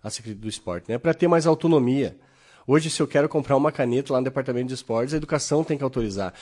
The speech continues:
A educação tem todas as demandas da própria educação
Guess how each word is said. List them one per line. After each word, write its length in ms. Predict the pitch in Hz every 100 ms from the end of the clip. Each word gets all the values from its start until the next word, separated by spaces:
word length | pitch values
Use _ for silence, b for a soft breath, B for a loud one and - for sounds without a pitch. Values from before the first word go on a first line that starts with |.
| b
A 80 | 127
educação 360 | 139 147 -
tem 140 | 165 160
todas 320 | 196 214 202
as 120 | 185
demandas 420 | 165 147 160 165
da 100 | 147
própria 300 | - 147 175
educação 640 | 165 139 117 - 117 123